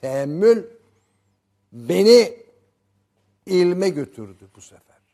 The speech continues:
Yokluyorum, denetliyorum. Ve tabii temelde sorguluyorum. Bana inanç olarak verilene,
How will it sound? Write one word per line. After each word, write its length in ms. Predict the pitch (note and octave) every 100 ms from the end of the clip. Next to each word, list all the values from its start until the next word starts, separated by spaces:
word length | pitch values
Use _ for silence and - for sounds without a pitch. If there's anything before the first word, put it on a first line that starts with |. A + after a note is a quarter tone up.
| _ _ _ _ _ _ _ _ _
Yokluyorum, 1000 | A#2+ E3 F#3 - G#3 A#3 G#3+ E3+ B2 - _ _ _ _
denetliyorum. 1040 | A#2 F#3 G3 F#3+ - G#3 A#3 G#3+ F3 B2+ - _ _ _ _ _ _ _ _ _ _ _ _ _ _ _ _ _ _ _ _ _ _ _ _ _ _ _ _ _ _
Ve 80 | D3
tabii 420 | - C3+ C3+ B2
temelde 540 | - D3 E3 E3 E3 G3+
sorguluyorum. 920 | - D3+ D3+ B2+ D#3 E3 E3+ C3+ G2 _ _ _ _ _ _ _ _ _ _ _ _ -
Bana 280 | D#3+ F#3 A3
inanç 500 | G#3 F3+ G#3 A#3 -
olarak 640 | G3 F3 D#3+ D#3+ E3 C3+
verilene, 680 | D#3 F#3 F#3+ G3 G#3 A#3 A3